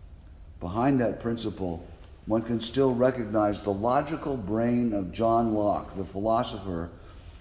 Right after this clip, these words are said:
who thought that all authority originally rests in free, rational, individual people, and that only when people freely grant their authority to anyone else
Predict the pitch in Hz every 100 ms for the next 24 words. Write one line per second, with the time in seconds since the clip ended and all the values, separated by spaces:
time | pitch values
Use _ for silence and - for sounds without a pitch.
0 | - - 110 127 120 120 110 107 127 143
1 | 139 139 107 101 101 104 101 117 117 120
2 | 120 104 101 107 - - 92 - 110 123
3 | 123 127 131 - - - - 95 113 123
4 | 117 117 120 127 - - - 98 95 90
5 | 117 117 120 120 - 113 113 117 117 -
6 | - - - - - - 98 101 117 131
7 | 135 127 127 123 120 117 - - 139 147
8 | 143 123 123 127 123 117 110 110 117 117
9 | 117 117 110 101 113 120 110 113 117 92
10 | -